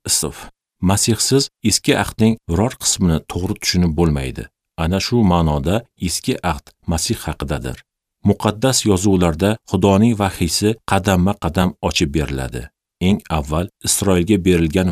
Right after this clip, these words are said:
va'dalardan boshlab eski ahd oyatlarining to'liq ma'nosi Isoda ochib beriladi. Albatta, biz yangi ahdni undan oldin kelgan eski ahd yordamida tushunamiz.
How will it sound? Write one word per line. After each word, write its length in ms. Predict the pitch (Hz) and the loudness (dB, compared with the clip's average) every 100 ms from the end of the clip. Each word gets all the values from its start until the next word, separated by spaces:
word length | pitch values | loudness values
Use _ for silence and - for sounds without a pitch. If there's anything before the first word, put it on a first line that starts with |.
| 80 | 0
va'dalardan 540 | 80 82 76 85 104 87 | 0 0 0 0 0 0
boshlab 400 | 78 - - - _ _ | -4 -4 -8 -8 _ _
eski 320 | 107 98 - 131 - | 0 0 0 -2 -2
ahd 140 | 98 - - | -2 -4 -2
oyatlarining 640 | 90 87 - 80 76 92 110 _ | 0 0 0 -2 0 -2 -2 _
to'liq 300 | - 120 123 123 | 0 2 2 0
ma'nosi 460 | 90 85 78 - 90 98 _ - | 0 2 0 -2 -4 -4 _ -4
Isoda 420 | - 87 76 80 - | 0 0 0 -2 -2
ochib 340 | 87 - 69 | -4 -4 -4
beriladi. 480 | 73 65 64 57 57 - _ _ - | -4 -6 -8 -8 -12 -16 _ _ -6
Albatta, 560 | 90 92 117 - 80 65 _ | -2 0 0 0 -4 -4 _
biz 260 | 92 120 107 | -2 0 2
yangi 300 | 104 101 117 | 4 4 0
ahdni 440 | - 95 - 98 98 - | -2 -4 0 -2 0 0
undan 320 | 87 104 113 | 2 4 2
oldin 400 | 85 80 76 64 - _ - | 0 -2 -2 -4 -8 _ -2
kelgan 380 | 92 85 101 107 | 0 4 2 2
eski 360 | 92 - - 113 | -2 -2 -2 -2
ahd 240 | - 107 - | -2 -4 0
yordamida 580 | 95 87 80 76 71 80 | 2 2 0 -2 -2 -4
tushunamiz. 680 | - - 76 71 65 62 | -4 -2 -2 -2 -4 -8